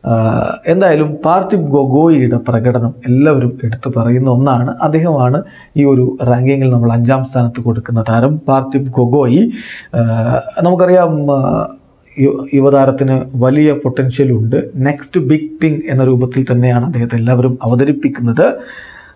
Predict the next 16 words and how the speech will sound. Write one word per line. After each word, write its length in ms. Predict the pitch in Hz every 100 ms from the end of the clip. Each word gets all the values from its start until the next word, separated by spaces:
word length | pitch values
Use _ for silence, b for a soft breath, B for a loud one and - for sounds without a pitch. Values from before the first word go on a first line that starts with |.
| _ 196
മുംബൈ 180 | 233
സിറ്റി 200 | 247 233
എഫ് 160 | 220 180
സിക്കെതിരെ 380 | 190 185 156 147
നോർത്ത് 320 | 135 139 139
ഈസ്റ്റ് 180 | 147 135
യുണൈറ്റഡ് 640 | 135 135 135 139 123 143 -
മികച്ച 280 | 156 160 165
പോരാട്ട 440 | 156 139 139 139 143
വീര്യം 400 | 131 127 127 123
കാഴ്ചവെച്ച 460 | 123 123 131 123 127
മത്സരത്തിൽ 480 | 117 123 123 139 147
അവരുടെ 280 | 120 117
ഗോൾ 340 | 185 127 151 185
നേടിയത് 460 | 127 117 120 - -
അദ്ദേഹമായിരുന്നു. 800 | 117 117 113 110 107 120 120